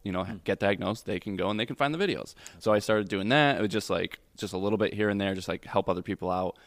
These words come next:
Speaker 2: Yeah.
Speaker 1: uh, the way that I wanted to be helped out. Uh, and then after that, I was like, "I kinda actually like making videos. Like, this is kinda fun."
Speaker 2: <laughs>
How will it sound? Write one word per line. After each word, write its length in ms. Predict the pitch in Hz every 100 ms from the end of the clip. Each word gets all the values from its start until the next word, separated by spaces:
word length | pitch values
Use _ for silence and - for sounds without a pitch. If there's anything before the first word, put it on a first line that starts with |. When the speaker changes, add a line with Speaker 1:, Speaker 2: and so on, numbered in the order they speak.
| -
Speaker 2:
Yeah. 180 | 92 90
Speaker 1:
uh, 100 | 92
the 60 |
way 100 | 92
that 80 | 82
I 100 | 104
wanted 220 | 123 107
to 60 | 92
be 100 | 95
helped 260 | 92 92 92
out. 260 | 92 92 - - - -
Uh, 340 | 98 95 92 - 98
and 320 | 101 101 101
then 240 | 92 101 107
after 220 | 107 107
that, 120 | 110
I 40 |
was 100 | 107
like, 120 | 107 - - _
"I 140 | - 190
kinda 260 | - 190
actually 220 | 180 175 175
like 200 | 175 170
making 200 | 170 175
videos. 320 | 185 110 98
Like, 120 | 110
this 140 | 139
is 60 | 160
kinda 200 | 170 160
fun." 400 | 160 175 98 -
Speaker 2:
<laughs> 60 | -